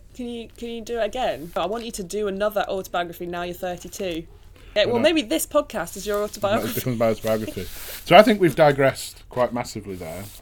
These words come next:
Speaker 2: Uh, so we, uh, should we get into kind of the, we had some rules set out for this in terms of what we wanted to do. So should we kind of kick into the
Speaker 1: Yeah,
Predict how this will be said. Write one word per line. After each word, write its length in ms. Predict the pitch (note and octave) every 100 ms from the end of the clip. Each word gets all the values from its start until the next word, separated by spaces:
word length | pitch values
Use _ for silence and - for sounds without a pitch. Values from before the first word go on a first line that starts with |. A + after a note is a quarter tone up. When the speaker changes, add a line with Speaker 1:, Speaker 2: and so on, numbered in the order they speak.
| - - - - - -
Speaker 2:
Uh, 460 | B2+ B2+ B2+ C3 C3 -
so 180 | - D#3
we, 100 | D#3
uh, 160 | D#3 D3
should 140 | -
we 60 | F#3+
get 140 | G#3
into 160 | F3+ D3+
kind 180 | D#3
of 100 | D3
the, 320 | C3+ C3 B2+ A#2+ - - - - - - - -
we 80 | C#3
had 60 | C3+
some 160 | C3
rules 260 | C#3 C#3 -
set 160 | -
out 200 | G2 F#2+
for 80 | -
this 180 | F#2+ G2
in 80 | G2+
terms 220 | - G2
of 60 | G2+
what 80 |
we 80 | F#2+
wanted 260 | G2+ G2 F#2
to 100 | F#2
do. 260 | G2+ F2+ F2
So 160 | -
should 140 | G2+ A2+
we 60 |
kind 180 | G#2+ A#2+
of 60 | A2+
kick 220 | A#2 -
into 260 | G#2+ G2 G2+
the 260 | - - F#3
Speaker 1:
Yeah, 220 | A#3+